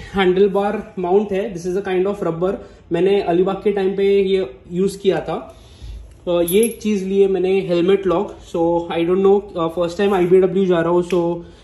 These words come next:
helmet लॉक, अ, मुझे लगेगा। ये GoPro के साथ इसका case है। Uh, and, uh, ये जो है seven black की battery है, अ, बैटरी charger है। अ, along with that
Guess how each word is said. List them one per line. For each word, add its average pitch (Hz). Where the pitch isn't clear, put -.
helmet 175
लॉक, 180
अ, 170
मुझे 165
लगेगा। 160
ये 180
GoPro 175
के 196
साथ 185
इसका 185
case 175
है। 180
Uh, 160
and, 170
uh, 170
ये 190
जो 196
है 190
seven 196
black 185
की 202
battery 175
है, 170
अ, -
बैटरी 160
charger 156
है। 160
अ, 160
along 185
with 202
that 190